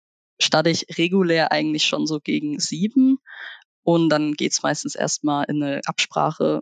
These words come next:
mit meiner Vorgesetzten. Da wird dann ausgetauscht, wie ist der Stand, ähm, wo sind wir jetzt gerade, was muss fertig werden,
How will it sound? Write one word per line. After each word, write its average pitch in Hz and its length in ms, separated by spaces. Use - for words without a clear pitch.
mit 160 200
meiner 143 200
Vorgesetzten. 170 960
Da 147 120
wird 147 140
dann 151 140
ausgetauscht, - 640
wie 156 80
ist - 160
der 147 100
Stand, 151 640
ähm, 151 480
wo 151 300
sind 151 160
wir 160 80
jetzt 156 200
gerade, 151 320
was 151 200
muss 160 160
fertig 165 360
werden, 156 400